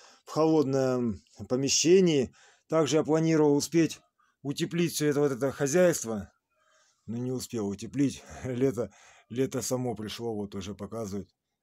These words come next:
двадцать с копейками градусов. Вот так я тут утеплял, утеплял. Надо было посадить на монтажную пену, буквально чуть-чуть не успел.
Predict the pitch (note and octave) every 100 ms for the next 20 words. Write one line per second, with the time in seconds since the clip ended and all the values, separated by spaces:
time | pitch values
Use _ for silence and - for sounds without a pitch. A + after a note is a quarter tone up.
0 | _ - G2+ A#2+ - F#2 B2 B2 B2+ B2
1 | A#2 A#2 B2 G2+ G2+ F2 _ _ _ _
2 | _ _ _ _ _ _ _ _ _ -
3 | - A#2 C3 A#2 A2 G#2 G#2 A2 B2+ C#3+
4 | C3+ B2+ A2+ B2 F#3 G3 F3 - _ _
5 | - C3+ C#3 C3 C3+ C3 C3 C#3+ C3+ B2+
6 | B2+ C3 B2+ B2+ B2 C3 F#3+ E3+ C3+ B2+
7 | C#3+ C3+ G#2 A#2+ A2 A#2 A#2+ - F3+ F3
8 | -